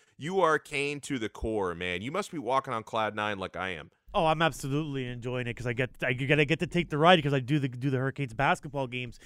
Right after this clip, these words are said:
Speaker 2: And just, you know, I talk to Coach L, I do the Hurricane Hotline every week,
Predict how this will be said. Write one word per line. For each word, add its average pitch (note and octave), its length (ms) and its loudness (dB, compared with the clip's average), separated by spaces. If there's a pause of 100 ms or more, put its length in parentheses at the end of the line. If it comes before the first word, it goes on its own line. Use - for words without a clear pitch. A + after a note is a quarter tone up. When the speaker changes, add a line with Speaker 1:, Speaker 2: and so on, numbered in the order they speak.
(240)
Speaker 2:
And C#3+ 140 -2
just, E3 180 -4
you F#3 60 0
know, E3 80 4
I D3+ 80 6
talk E3+ 240 4
to E3 60 -6
Coach D#3+ 280 0
L, D#3 120 8
I D3+ 80 8
do C#3 80 0
the C#3+ 100 2
Hurricane C#3+ 360 2
Hotline C#3+ 520 2
every C#3 220 -4
week, C#3+ 400 -2